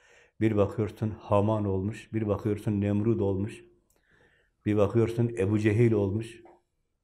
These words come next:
Ebu Leheb olmuş. Her hal var onda, her hal onda mevcut. Nefiste her hal mevcuttur. Karşısında kim var? Karşısında Allah'ın nefettiği ruh.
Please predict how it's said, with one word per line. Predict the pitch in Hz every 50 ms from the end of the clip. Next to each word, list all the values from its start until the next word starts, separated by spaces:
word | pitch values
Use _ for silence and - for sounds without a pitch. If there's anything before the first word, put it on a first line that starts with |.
| _ _ _ _ _ _ _ -
Ebu | 98 98 107 107 104
Leheb | 101 98 113 120 113 110
olmuş. | 104 101 95 95 101 117 117 - - - _ _ _ _ _ _ _ _ _ _ _ _ _ _ _ _ _ _ _ _ _ _ _ _ _ _ _ _ _ _ _ _ _ _ _ _ _ _ _ _ _ _ _ _ _ _ _ _ _
Her | - 135 143 151
hal | 139 - - 143 147 151 139 123
var | 123 135 120
onda, | 98 90 90 90 98 113 131 135 - -
her | - 151 156
hal | 127 - - 127 127 131 - -
onda | 110 104 107 117 113
mevcut. | 107 104 101 95 90 82 82 - - - -
Nefiste | 92 104 104 - 123 110 - - 120 104
her | 95 117 - -
hal | - - 120 120 120 117 117
mevcuttur. | 101 104 104 98 90 98 95 80 - - 76 - _ _ _ _ _ _ _ _ _ _ _ _ _ _
Karşısında | - 110 117 113 - 123 110 123 123 120 165 170
kim | - - 117 107 104 101
var? | 107 117 139 139 - - - _ _ _
Karşısında | - 90 92 - - 98 - - 98 95 92 107 127 147 - - - - - _ _ _ _ _ -
Allah'ın | 95 104 107 107 107 95 92 110 120 127 123 123 - - -
nefettiği | 101 104 127 139 139 - 107 101 101 - 107 101 101 120 123 120 110
ruh. | 101 107 104 90